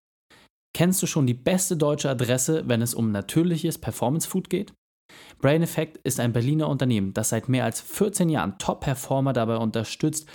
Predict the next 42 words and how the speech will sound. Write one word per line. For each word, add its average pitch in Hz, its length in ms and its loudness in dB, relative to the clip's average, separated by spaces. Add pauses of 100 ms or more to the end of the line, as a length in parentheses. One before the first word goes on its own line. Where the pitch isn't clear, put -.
(160)
noch 131 220 2
besser 135 320 0
zu - 140 -8
werden. 131 260 -6 (840)
Brain 156 200 4
Effect 156 240 -2
ist - 80 -8
nicht 165 180 0
umsonst 151 380 2
ein 107 140 0
Langzeitpartner 123 680 -2
von - 160 -8
uns. - 240 -8 (360)
Ihr 160 140 4
liebt 170 240 -2
die 151 80 2
Produkte 147 420 2
genauso 110 480 0
wie 107 140 0
wir. 104 300 -4 (320)
Und 107 200 -2
jetzt 143 280 2
gibt 143 160 0
es 120 80 0
etwas 117 260 0
Neues. 98 360 0 (340)
Recharge. - 560 0 (460)
Ob 135 160 2
nach 139 160 2
einem 139 240 2
anstrengenden 160 520 2
Tag 156 300 -2
im 135 60 2
Büro 143 380 2 (180)
oder 160 200 4
nach 143 220 2
deinem 127 180 0
Sport, 113 460 -2 (160)
dein 101 180 -2
Körper 160 460 -2 (120)
braucht 117 380 -2
Regeneration. 123 720 0